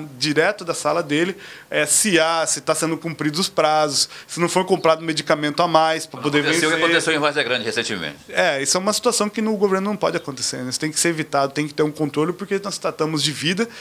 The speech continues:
Speaker 1: e de gasto público, né? Então, o governador, ele tem se preocupado e o observatório já tem uma primeira versão rodando. Nós estamos trabalhando, a ceplan está preparada hoje pra realizar todo o monitoramento.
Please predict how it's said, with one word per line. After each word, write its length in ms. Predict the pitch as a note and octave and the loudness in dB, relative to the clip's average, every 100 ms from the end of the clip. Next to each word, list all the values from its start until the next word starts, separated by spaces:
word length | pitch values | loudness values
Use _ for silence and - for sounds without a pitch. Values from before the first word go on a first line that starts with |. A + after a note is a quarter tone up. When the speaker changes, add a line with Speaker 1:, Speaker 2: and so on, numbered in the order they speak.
| - - | -12 -6
Speaker 1:
e 40 | |
de 120 | G#3 | -2
gasto 320 | D#3+ D3+ - - | 0 0 -2 -8
público, 440 | C3 A#2+ A#2 C3 | -8 -8 -8 -8
né? 160 | C3 C#3+ - - - | -6 -8 -12 -20 0
Então, 160 | E3+ | 0
o 60 | F#3+ | 2
governador, 580 | G3 F#3 G3 E3 D3 E3+ | 2 2 0 0 2 0
ele 120 | F3 | 0
tem 260 | E3+ E3+ F#3 | -2 -2 -2
se 140 | - | -6
preocupado 640 | - D#3+ - C#3+ D3 D#3+ - - - | -6 -8 -4 0 2 0 -4 -12 -6
e 80 | C#3+ | 0
o 40 | |
observatório 600 | D3+ C#3+ D#3+ D#3 D3 D3+ | 0 0 0 0 2 2
já 120 | D3 D3+ | 2 0
tem 180 | F3 | -2
uma 80 | F#3+ | -4
primeira 340 | F3 D3 D3 C#3+ | -4 0 2 2
versão 320 | C3 - C#3+ | 0 0 0
rodando. 400 | E3+ D#3 E3 F#3+ - - - - | 2 4 4 2 -6 -14 -12 -8
Nós 120 | C#3 | -2
estamos 440 | D#3 E3+ D#3+ - | 0 0 0 -4
trabalhando, 640 | - D#3+ D#3+ D3 D3 D#3 D3+ | -2 0 4 4 4 2 2
a 40 | |
ceplan 320 | - D#3 D#3 | 0 0 0
está 200 | D3+ - | 0 0
preparada 640 | D3+ F#3+ G#3 E3 D#3 E3 D3 | 0 0 2 2 4 2 2
hoje 360 | C#3 E3 D3 | 4 4 2
pra 200 | C3+ D3 | 0 0
realizar 360 | C#3 D3 B2+ D3 | 2 0 0 -2
todo 300 | - F#3 G#3 | 2 2 2
o 40 | |
monitoramento. 640 | F3+ D#3 C#3+ C#3+ C#3+ F3 | 0 -2 -2 0 0 -2